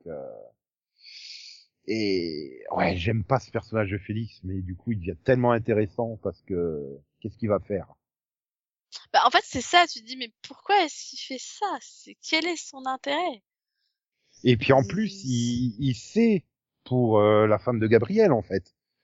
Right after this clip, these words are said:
Speaker 2: Oui.
Speaker 1: Donc, euh, oui, déjà dès le départ, hein, tu te demandes quel est son intérêt et tout. Euh, je sais pas, j'a-, j'arrive vraiment pas à m'imaginer, euh, euh,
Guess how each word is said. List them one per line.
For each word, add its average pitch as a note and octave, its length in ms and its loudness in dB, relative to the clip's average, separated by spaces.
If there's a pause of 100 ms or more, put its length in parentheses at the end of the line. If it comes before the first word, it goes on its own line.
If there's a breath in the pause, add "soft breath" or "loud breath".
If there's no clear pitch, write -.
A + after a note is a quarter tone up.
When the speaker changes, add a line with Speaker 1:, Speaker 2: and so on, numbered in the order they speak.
(120)
Speaker 2:
Oui. F4+ 80 0 (140)
Speaker 1:
Donc, A2+ 420 -4
euh, G2 1300 4
oui, F#3 300 0
déjà A#2+ 340 6
dès C#3 120 6
le C#3+ 60 4
départ, F3+ 320 6
hein, D3+ 80 4
tu - 140 -10
te A2+ 60 -10
demandes A#2+ 260 -2
quel C#3 160 2
est B2+ 60 2
son B2 180 -2
intérêt A#2 400 0
et A2 40 -4
tout. F#3+ 440 -2
Euh, G#2+ 380 4 (1200)
je - 140 0
sais B2+ 160 2
pas, B2 340 6
j'a-, G#2 840 2
j'arrive B2+ 340 2
vraiment F3 320 4
pas F#3 300 4
à D3 40 8
m'imaginer, C#3+ 1160 -2
euh, A2 180 0 (1080)
euh, G#2 760 -4